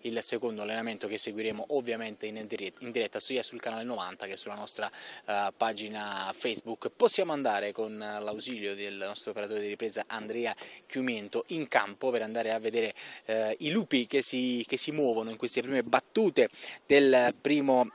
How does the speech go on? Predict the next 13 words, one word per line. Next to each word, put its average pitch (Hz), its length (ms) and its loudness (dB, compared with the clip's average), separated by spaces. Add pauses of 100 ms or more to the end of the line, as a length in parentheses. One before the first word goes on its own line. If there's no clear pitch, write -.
ehm, 110 920 -4
del 113 120 -4
primo 135 220 -2
allenamento, 120 560 0 (380)
eh, 110 120 0
odierno. 127 800 4
Come 120 180 -4
dicevamo, 113 560 0
potrebbe 113 380 -2
essere 110 340 0
una 107 200 -6
seduta 107 720 -2
molto, 117 680 -2